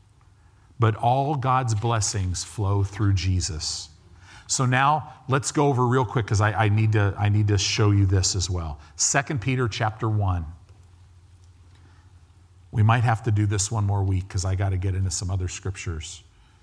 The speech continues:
Second Peter chapter one, verse three, although I could probably preach on this for a decade. Second Peter one three, it says, "According as his divine power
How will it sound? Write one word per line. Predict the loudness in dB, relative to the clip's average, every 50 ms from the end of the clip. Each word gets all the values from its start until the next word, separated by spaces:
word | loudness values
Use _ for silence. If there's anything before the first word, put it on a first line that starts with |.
| _ _ _ _ _ _ _ _ _ -20 -20 _ _ _ _ _ _ -8
Second | -4 0 0 0 0 0 -2 0
Peter | 0 0 2 2 0
chapter | 0 2 2 2 2 2 0
one, | 2 2 2 2 2
verse | 2 2 0 0 -2
three, | -4 -2 0 2 2
although | 2 2 2 2 2 2
I | 2
could | 0 0 -2 -4
probably | -2 -2 -2 -2 0 -2 -2
preach | -2 -2 -4 -4 -2 -4
on | -4 -2 -2
this | -2 -2 -2 -2 -4 -4 -6 -10 -16 -20 -20 _ -20 -20 -20 -20 -16
for | -8 -4 -2
a | 0
decade. | 0 0 0 -2 -2 -6 -6 -6 -8 -10 -12 -14 -20 -20 -20 -20 -20 -20 -20 -20 -20 -20 -20 -20 -20 -20 -20 -20 -20 -20 -20 -20 -20 -20 -20 -20 _ -20 -20 -20 _ -20 -20 -20 -20 -20 -20 -20 -20 -20 _ _ -20 -20 -20 -20 -20 -20 _ -20 -20 -20 -20 -20 -20 -20 -20 -20 -16 -8
Second | -6 -2 0 0 0 0 -2 -2
Peter | 0 0 2 2 2
one | 2 2 2 0 0
three, | -2 -2 0 2 2 2 2 0 -2 -4 -10 -20 -20 -20 -20 -12 -6
it | -4 -2
says, | 0 2 2 2 2
"According | 2 0 -2 -4 -4 0 2 4 4 4 2 2 2 2 0 -2 -4 -8 -12 -20 -20 -20 -20 -10 -2
as | 0 0 2 2 0 0
his | 0 2 2 2 2 0
divine | 0 2 4 4 4 6 6 6 6 4 4 0 0 -4 -4
power | -2 2 4 6 6 6 6 6 4 4 2 0